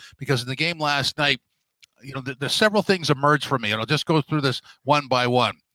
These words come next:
Uh, the first one was Bunting. That line was, uh, physically handled by Couturier,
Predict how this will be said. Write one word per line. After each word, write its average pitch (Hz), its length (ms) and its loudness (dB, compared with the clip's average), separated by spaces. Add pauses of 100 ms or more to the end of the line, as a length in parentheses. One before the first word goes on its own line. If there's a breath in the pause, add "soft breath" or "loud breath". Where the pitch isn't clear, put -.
(180)
Uh, 123 80 -8
the 110 80 -6
first 208 240 2
one 185 140 0
was 147 120 2
Bunting. 131 520 -2 (920)
That 165 220 0
line 139 400 0 (320 soft breath)
was, 135 320 0
uh, 123 100 0
physically 151 500 -2
handled 139 400 -2
by 127 200 -2
Couturier, 139 600 0